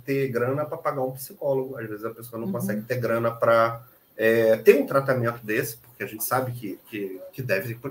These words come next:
Speaker 1: deve custar um, a, um, um dinheiro razoável, nem todo mundo tem, tem condição de
Speaker 2: Uhum.
Speaker 1: pagar. Então, eu fiquei aqui, enquanto a gente tava, é, é, conversando, né, antes, antes da gente começar a live,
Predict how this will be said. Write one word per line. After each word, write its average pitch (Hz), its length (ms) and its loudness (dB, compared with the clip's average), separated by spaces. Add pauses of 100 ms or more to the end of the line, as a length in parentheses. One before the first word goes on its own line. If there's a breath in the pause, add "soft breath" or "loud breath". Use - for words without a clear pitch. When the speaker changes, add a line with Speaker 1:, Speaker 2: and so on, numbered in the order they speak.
(140)
Speaker 1:
deve 104 200 -6
custar 131 500 0
um, 101 380 -6
a, 107 320 2 (640 loud breath)
um, 110 380 -6 (140)
um 123 120 2
dinheiro 117 260 4
razoável, 143 600 6
nem 170 160 4
todo 180 180 0
mundo 170 220 -4
tem, 165 300 0 (300)
tem 139 160 -2
condição 143 380 -2
de - 80 -2
Speaker 2:
Uhum. 185 60 -2
Speaker 1:
pagar. - 320 2 (680 loud breath)
Então, 220 320 0 (120)
eu 214 100 2
fiquei - 260 0
aqui, 180 220 2
enquanto 151 340 0
a 139 40 4
gente 131 160 -4
tava, 123 380 0
é, 101 540 -2 (120)
é, 104 60 -10
conversando, 113 640 -6
né, 113 120 -2
antes, 120 260 0
antes 135 260 0
da 110 100 -2
gente 113 220 -10
começar 110 480 -2
a 101 40 2
live, 123 320 0